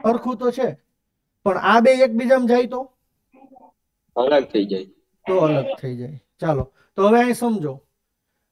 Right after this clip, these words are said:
Speaker 1: આ બેની વચ્ચે વ્યતિકરણ થાય હંમેશા, આ બેની વચ્ચે નહીં થાય. અને જો વ્યતિકરણ થાય, જો વ્યતિકરણ થાય તો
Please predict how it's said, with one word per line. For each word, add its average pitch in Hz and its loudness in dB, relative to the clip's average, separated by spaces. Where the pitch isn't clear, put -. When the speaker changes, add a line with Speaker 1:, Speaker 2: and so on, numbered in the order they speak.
Speaker 1:
આ 247 4
બેની 269 2
વચ્ચે 262 -6
વ્યતિકરણ 214 2
થાય 143 -2
હંમેશા, 165 -8
આ 185 2
બેની 202 4
વચ્ચે 196 -2
નહીં 170 -8
થાય. 135 -10
અને 208 2
જો 190 4
વ્યતિકરણ 240 6
થાય, 202 6
જો 156 2
વ્યતિકરણ 185 -2
થાય 170 0
તો 190 0